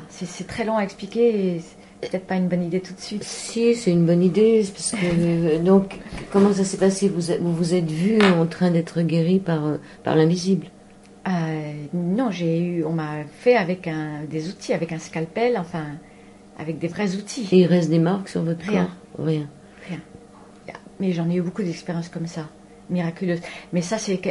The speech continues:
Speaker 1: c'est
Speaker 2: Ça n'a rien à voir avec les guérisseurs philippins.
Speaker 1: C'est similaire, mais c'est pas tout à fait pareil. C'est-à-dire que les Fi-, Philippins, ils rentrent avec la main, ils rentrent dans le corps
Speaker 2: Oui.
Speaker 1: physique.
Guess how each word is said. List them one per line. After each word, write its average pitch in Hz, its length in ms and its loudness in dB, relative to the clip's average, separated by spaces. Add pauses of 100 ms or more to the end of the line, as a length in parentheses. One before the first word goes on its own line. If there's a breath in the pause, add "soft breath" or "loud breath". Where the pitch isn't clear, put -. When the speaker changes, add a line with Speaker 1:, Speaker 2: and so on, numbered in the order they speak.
Speaker 1:
c'est 160 440 -4
Speaker 2:
Ça 156 120 0
n'a 156 60 4
rien 175 160 6
à 170 80 8
voir 180 160 4
avec 160 200 4
les 151 60 4
guérisseurs 147 480 2
philippins. 170 540 -2 (100)
Speaker 1:
C'est - 220 -6
similaire, 262 540 2
mais 240 140 2
c'est 202 240 -6 (200)
pas 214 100 -2
tout - 160 -14
à 208 80 -4
fait 202 120 -8
pareil. 156 340 -6 (800 loud breath)
C'est-à-dire 190 460 -8
que - 60 -8
les 190 140 0
Fi-, 196 200 -4
Philippins, 196 360 -4
ils 202 180 -2
rentrent 202 300 -6
avec 185 160 -4
la 185 80 -2
main, 190 180 0
ils 180 80 -4
rentrent 175 160 -4
dans 170 120 -4
le 165 80 -4
corps 214 460 -8
Speaker 2:
Oui. 170 300 2
Speaker 1:
physique. 185 480 -8